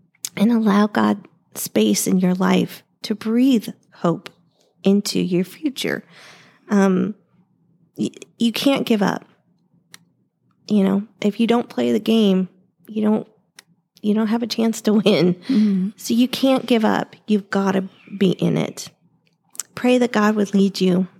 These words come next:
Speaker 1: and show you a purpose.
Speaker 2: Mm-hmm.
Speaker 1: Let me pray for us all. Lord, show us your plan and purpose for our lives.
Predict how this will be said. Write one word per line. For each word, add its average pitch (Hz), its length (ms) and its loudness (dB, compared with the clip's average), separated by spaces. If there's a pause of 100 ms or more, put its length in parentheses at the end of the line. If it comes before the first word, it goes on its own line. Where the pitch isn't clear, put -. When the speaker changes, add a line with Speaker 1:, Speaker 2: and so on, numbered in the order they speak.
Speaker 1:
and 190 180 0
show 190 120 2
you 180 180 0
a 165 60 -4
purpose. - 640 -8 (440)
Speaker 2:
Mm-hmm. 185 200 -6
Speaker 1:
Let 220 80 4
me 233 120 4
pray 185 200 0
for 165 160 -6
us - 180 -6
all. 202 180 -6 (1500)
Lord, 233 340 0
show 254 280 2
us 262 240 -2
your 220 120 0
plan 180 440 2
and 190 180 -2
purpose - 360 -4
for 185 200 -4
our 185 100 -2
lives. 185 640 -4